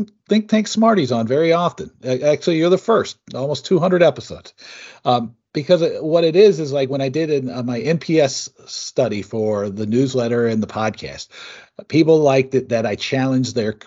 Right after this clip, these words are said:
preconceived notions of what's going on. And what I hope came through and is co-, has come through so far in this is, like, going,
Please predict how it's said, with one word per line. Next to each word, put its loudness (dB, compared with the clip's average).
preconceived 0
notions -10
of -10
what's -4
going -2
on. -14
And 2
what 2
I 4
hope 2
came -4
through -2
and -6
is -8
co-, -4
has -4
come -4
through 4
so -4
far -8
in -10
this -12
is, -14
like, -8
going, -8